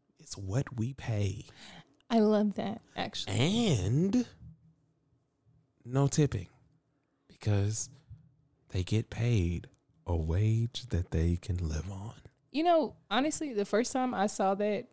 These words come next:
Speaker 2: um, like, a sticker that actually had the price, I was worried. <laughs> because I was in, <clears throat> excuse me, I was in Germany at the time.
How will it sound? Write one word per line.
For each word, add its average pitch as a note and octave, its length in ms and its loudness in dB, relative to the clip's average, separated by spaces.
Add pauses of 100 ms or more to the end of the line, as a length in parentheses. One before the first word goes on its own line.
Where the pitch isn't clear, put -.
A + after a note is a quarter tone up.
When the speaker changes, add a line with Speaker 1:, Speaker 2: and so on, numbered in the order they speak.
(240)
Speaker 2:
um, F#3+ 480 -4 (440)
like, G#3+ 220 2
a F#3 60 2
sticker F#3+ 340 0
that F3 160 -2
actually F#3+ 300 -2
had F3+ 200 0
the - 80 -4
price, F3+ 420 -2
I G#3+ 120 4
was F#3+ 180 -4
worried. F#3 520 0 (400)
<laughs> D#4 600 6
because C4 500 2
I A3+ 120 8
was A#3+ 180 4
in, G#3+ 320 -4 (460)
<clears throat> - 280 -14 (180)
excuse A3 280 0
me, A3 100 6
I A3 60 6
was G#3 140 0
in F3+ 100 -6
Germany A3+ 300 -2
at F3+ 60 -6
the F#3 60 -10
time. F3+ 320 0